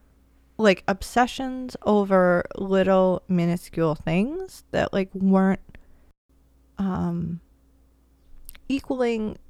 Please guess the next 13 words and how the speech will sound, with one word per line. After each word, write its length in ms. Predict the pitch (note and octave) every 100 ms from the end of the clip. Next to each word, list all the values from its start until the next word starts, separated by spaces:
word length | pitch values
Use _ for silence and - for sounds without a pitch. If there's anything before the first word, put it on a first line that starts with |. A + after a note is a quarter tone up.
| -
wh-, 380 | G3 F#3 F#3 F#3+
how 240 | - F#3 F#3+
mad 240 | F3+ E3+
I 100 | D3+
was. 400 | - - - - - - - - _
So, 160 | - F#3
like, 300 | F3+ E3+ - _ -
not 320 | G3+ C#4 -
shutting 300 | - B3+ A#3+
a 40 |
bathroom 380 | G#3+ G#3+ - G3
door 380 | G3 - F#3 G3 -
is 420 | G3 F3+ - -